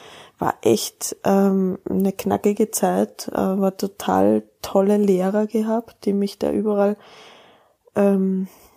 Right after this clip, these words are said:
wo ich überall sie mitnehmen konnte. Und dann habe ich das zweite Kind bekommen, das dritte Kind und mir die Frage gestellt, Mensch,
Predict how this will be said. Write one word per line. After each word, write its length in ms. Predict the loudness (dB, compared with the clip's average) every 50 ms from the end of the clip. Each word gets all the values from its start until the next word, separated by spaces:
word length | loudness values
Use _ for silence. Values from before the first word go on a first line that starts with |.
| -12 -6
wo 120 | -4 -2
ich 100 | -2 -2
überall 420 | -2 0 2 4 4 4 2 2 0 -2
sie 160 | -2 -2 0
mitnehmen 480 | 0 0 0 0 0 0 0 0 -2 -4
konnte. 400 | -6 -6 -6 -4 -4 -6 -6 -4
Und 160 | -4 -6 -6 -4 -2
dann 320 | 0 0 2 2 2 0 -2 -4 _ -20 -20 -20 -20 -20 -20 -20 _ _ -4
habe 140 | -2 -2
ich 60 | 0 -2
das 80 | 0
zweite 320 | 2 2 2 2 2 -2 -4
Kind 240 | -4 -4 -2 -2
bekommen, 260 | -2 -2 -2 0 0 0
das 140 | -2 -2
dritte 320 | -4 -4 -4 -4 -2 -4 -8
Kind 340 | -6 -4 -6 -4 -4 -4 -2
und 180 | 0 2 2
mir 120 | 4 4 2
die 80 | 2
Frage 320 | 0 0 0 2 2 2 0
gestellt, 480 | -2 -4 -4 -2 -2 0 0 0 -2
Mensch, 280 | -4 -4 -2 -4 -4